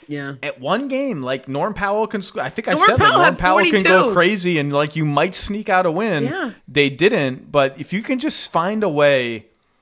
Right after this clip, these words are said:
Speaker 2: Tatum ha-, goes six of thirty. Like, you just get a random one-game thing. Suddenly, you've, you've held the fort.
Speaker 1: Yeah.
Speaker 2: You know, and anything can happen in one game.
Speaker 1: So I also think, do you wanna get into the Doc Rivers, uh,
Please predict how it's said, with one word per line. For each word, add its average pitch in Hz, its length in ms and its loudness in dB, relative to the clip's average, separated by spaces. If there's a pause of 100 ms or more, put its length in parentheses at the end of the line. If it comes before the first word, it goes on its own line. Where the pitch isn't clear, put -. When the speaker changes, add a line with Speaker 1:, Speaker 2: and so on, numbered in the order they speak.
(420)
Speaker 2:
Tatum 165 540 -4
ha-, 151 240 -4
goes 143 360 -4
six - 480 -10
of 147 140 -4
thirty. 135 520 -4
Like, 117 200 -8
you 147 80 -4
just 160 220 -6
get 208 100 0
a 170 60 -8
random 151 720 -2
one-game 139 540 -2
thing. 180 300 -4
Suddenly, 190 440 -2
you've, 143 280 -4 (180)
you've 139 280 -6
held 151 440 -2
the 139 80 -4
fort. 143 520 -2 (280)
Speaker 1:
Yeah. 190 260 -8
Speaker 2:
You 135 100 -2
know, 117 360 0
and 123 340 -6 (260)
anything 208 380 -2
can 196 100 -2
happen 151 260 -2
in 127 100 -2
one 120 140 -4
game. 104 260 -16 (500)
Speaker 1:
So 226 540 -4
I 240 100 -4
also 320 240 -6
think, 175 380 -10
do - 60 -20 (580)
you 285 120 -6
wanna 294 180 -2
get 247 140 4
into 240 200 0
the 214 100 -6
Doc 196 280 0
Rivers, 196 340 -4
uh, 175 340 0